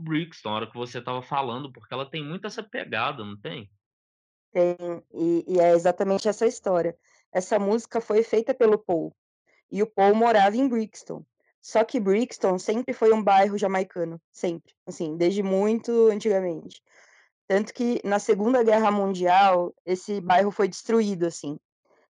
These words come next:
Speaker 2: É, ele foi muito bombardeado, acabaram com o lugar.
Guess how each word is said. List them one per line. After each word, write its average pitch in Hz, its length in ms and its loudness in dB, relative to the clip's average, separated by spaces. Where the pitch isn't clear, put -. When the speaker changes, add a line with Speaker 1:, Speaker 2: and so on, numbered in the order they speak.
Speaker 2:
É, 160 640 4
ele 165 200 0
foi 185 180 0
muito 190 300 -2
bombardeado, 165 800 4
acabaram 190 500 0
com 262 120 -6
o 226 40 0
lugar. 156 300 0